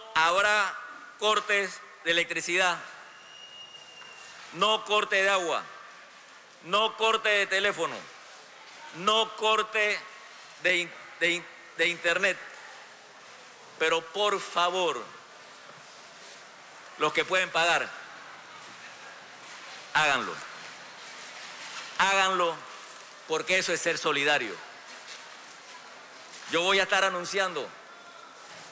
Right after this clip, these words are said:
la próxima semana, también por tres meses,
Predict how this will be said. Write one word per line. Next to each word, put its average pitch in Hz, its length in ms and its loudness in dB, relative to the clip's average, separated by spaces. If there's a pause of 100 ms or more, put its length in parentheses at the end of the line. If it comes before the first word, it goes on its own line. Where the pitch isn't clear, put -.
(440)
la 151 140 2
próxima 202 440 2
semana, 175 500 4 (1900)
también 180 320 4
por 180 160 2
tres 196 200 4
meses, 190 380 2